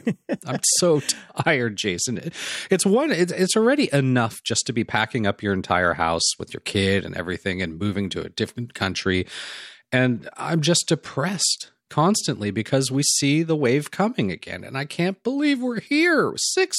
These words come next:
Speaker 2: months. They're giving, you can walk into a Dairy Queen and get vaccinated in this country completely free. And we can't
Speaker 1: Yeah.
Speaker 2: get it done.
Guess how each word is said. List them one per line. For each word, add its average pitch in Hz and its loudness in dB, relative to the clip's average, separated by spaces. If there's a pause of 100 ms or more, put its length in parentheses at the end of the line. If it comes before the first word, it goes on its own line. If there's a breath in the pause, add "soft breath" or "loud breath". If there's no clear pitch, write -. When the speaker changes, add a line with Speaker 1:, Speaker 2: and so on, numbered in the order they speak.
Speaker 2:
months. - -6
They're 294 2 (300)
giving, 254 2 (140)
you - -4
can 294 0
walk 277 2
into 262 4
a 254 4
Dairy 240 2
Queen 190 2
and 170 2
get 170 0
vaccinated 156 2
in 151 0
this 139 2
country 143 0
completely 269 0
free. 233 2 (140)
And 196 -4
we 208 -4
can't 190 2
Speaker 1:
Yeah. 247 0
Speaker 2:
get 165 2
it 180 -4
done. 180 2